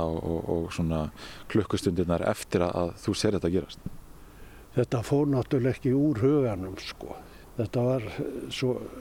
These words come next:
Speaker 2: eitthvað óraunverulegt, sko. En ekki hræðslabind, ég get ekki sagt það, sko. Ég lendi nú í smá yfirheyrslum, svona,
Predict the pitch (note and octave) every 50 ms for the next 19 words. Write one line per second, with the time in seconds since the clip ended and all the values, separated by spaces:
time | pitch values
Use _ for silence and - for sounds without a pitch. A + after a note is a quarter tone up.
0 | - - - C3+ G#2+ - B2+ A#2+ A2 G#2 G#2 - G#2 - - - - - - -
1 | - - - E3 C3+ C#3+ C#3 D3 D3 D3 C#3+ C#3 C3+ C3+ B2+ A2+ A2 A2 A2+ G#2
2 | - - - - - - - - - - - - C3 C3 - - - - - -
3 | - C#3+ B2+ B2 D#3 D#3 C#3 - - D#3+ C3+ - - C3 C#3 F3+ G#3+ A3 F#3+ -
4 | - - - - B2 A2 G2 - A2 - - - - - - - - - B2+ A#2+
5 | - - C3 - F3 D#3+ C3+ - - D#3+ D3+ C3+ C3+ B2+ A#2+ - - D#3+ D3+ C3+
6 | - - - E3+ D#3 - - - - - A2+ - - - - - - - - A#2+
7 | A#2 C3 C3+ C#3 C#3+ C#3+ D3 C3 - - E3 D3+ D#3 D3+ D3+ D3+ D3+ D3+ D#3 D#3
8 | D#3+ D3 C#3+ D3 C#3+ C#3 - - D3+ D3 D3+ D#3 D#3 D#3 E3 E3 D#3 D3+ D3+ C#3
9 | A2+ C#3+ C#3+ B2+ - - D3 D3+ F3+ F#3 F#3 D3+ - A2+ - - - - - -
10 | - D3 C3 C3+ C#3+ C#3+